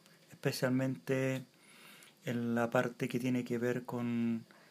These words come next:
eh, dar un servicio íntegro, eh, de calidad hacia las personas que lo solicitan.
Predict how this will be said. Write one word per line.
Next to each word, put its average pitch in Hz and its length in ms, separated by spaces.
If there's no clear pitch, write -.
eh, 113 260
dar 127 160
un 120 100
servicio 117 1080
íntegro, 151 640
eh, 120 640
de 117 140
calidad 127 540
hacia 123 360
las 123 100
personas 123 360
que - 120
lo 117 80
solicitan. - 640